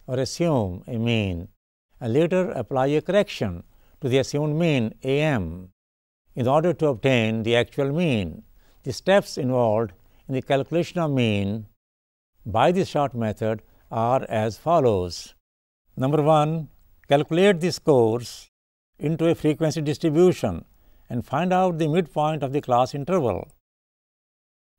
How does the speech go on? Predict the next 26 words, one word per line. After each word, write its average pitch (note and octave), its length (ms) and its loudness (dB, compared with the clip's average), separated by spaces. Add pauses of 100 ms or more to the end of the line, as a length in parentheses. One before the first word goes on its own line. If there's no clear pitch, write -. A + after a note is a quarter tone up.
(180)
Number B2 200 -2
two, E3 520 2 (360)
take E3 300 2
the F3 100 0
midpoint D#3+ 560 0
of C#3 120 -2
an D3 180 0
interval E3+ 720 0 (300)
somewhere D3 580 8
near C3 320 6
the C3 200 0
center C#3 420 0
of C3 120 0
the A#2 80 -6
frequency B2 360 -4
distribution, C#3+ 800 -2 (400)
and, F3 380 2 (340)
if G3 160 2
possible, C#3 680 4 (380)
the C3+ 100 -4
interval F3 420 2
should - 240 -4
contain B2+ 480 0
the A#2 100 0
largest C#3 500 2
frequency. C3+ 720 -4